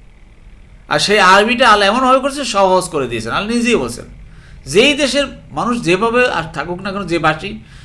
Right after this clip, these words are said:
সে আরবি ভাষাটা পড়লে সে সহজে বুঝতে পারবে এটা। আর এটা যদি আপনি বলেন যে এটা আরবের ভাষা, আরবরাই ভালো বুঝে বা তাদের জন্য, এটা কিন্তু আমাদের এই বুঝের অভাব কিন্তু আমাদের অনেকেরই আছে।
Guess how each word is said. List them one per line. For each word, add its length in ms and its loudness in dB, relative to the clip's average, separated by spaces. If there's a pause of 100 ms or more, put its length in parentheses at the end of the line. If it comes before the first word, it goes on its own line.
সে 300 0
আরবি 300 -2
ভাষাটা 240 -6
পড়লে 200 -6
সে 160 -2
সহজে 280 -2
বুঝতে 260 -6
পারবে 340 -8
এটা। 220 -10 (520)
আর 120 -2
এটা 180 0
যদি 140 -2
আপনি 200 -4
বলেন 260 -2
যে 160 -2
এটা 380 -4 (920)
আরবের 400 4
ভাষা, 320 0
আরবরাই 540 2
ভালো 200 0
বুঝে 260 -4
বা 280 -2
তাদের 400 -4 (200)
জন্য, 300 -10 (1040)
এটা 140 -6
কিন্তু 200 -6
আমাদের 200 -8 (400)
এই 80 -6
বুঝের 340 2
অভাব 240 0
কিন্তু 180 -12
আমাদের 200 -8
অনেকেরই 340 -6
আছে। 220 -10